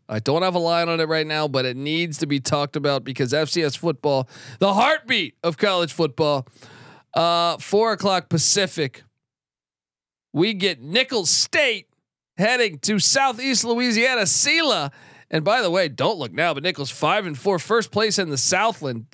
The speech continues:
You know, they're battling for an F C S playoff spot. What could go wrong as they head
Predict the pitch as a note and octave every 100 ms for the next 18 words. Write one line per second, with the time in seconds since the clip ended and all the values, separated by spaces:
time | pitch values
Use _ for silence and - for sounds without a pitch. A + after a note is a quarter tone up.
0 | - _ _ - C#3+ D3+ D3 C3 D3+ G3
1 | A3+ G3 F#3+ F3+ E3+ D3+ E3 C#3+ D3+ D3
2 | C#3+ E3 D3+ F3 B3+ A#3 G3+ A#3 G#3 A3
3 | A3+ G#3 F#3 F#3 E3 E3+ G3+ F3